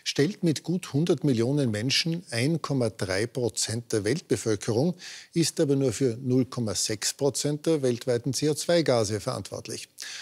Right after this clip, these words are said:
Trotzdem stehen dem Nildelta und der Millionenstadt Alexandria bedrohliche Überschwemmungen bevor,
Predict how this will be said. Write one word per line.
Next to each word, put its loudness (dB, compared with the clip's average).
Trotzdem 0
stehen 2
dem 0
Nildelta 0
und -4
der 2
Millionenstadt 0
Alexandria 0
bedrohliche 0
Überschwemmungen 2
bevor, 2